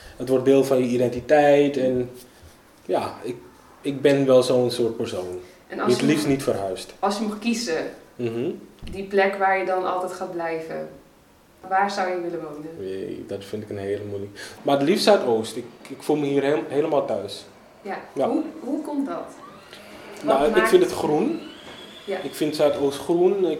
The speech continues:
Speaker 1: heb echt altijd het gevoel dat als je hier rondloopt tussen de flats, dat je in een, eh, soort parkachtige omgeving, eh, bent.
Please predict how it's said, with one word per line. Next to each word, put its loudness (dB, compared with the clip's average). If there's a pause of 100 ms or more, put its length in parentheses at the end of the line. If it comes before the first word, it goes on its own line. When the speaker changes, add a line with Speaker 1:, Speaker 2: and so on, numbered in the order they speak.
(160)
Speaker 1:
heb -2
echt -4
altijd 2
het -6
gevoel -4
dat 2
als -2
je -10
hier 0
rondloopt 0
tussen -6
de -6
flats, -2 (400)
dat -8
je 0
in 0
een, -4
eh, 0
soort -6
parkachtige -4
omgeving, -2
eh, -4 (460)
bent. -8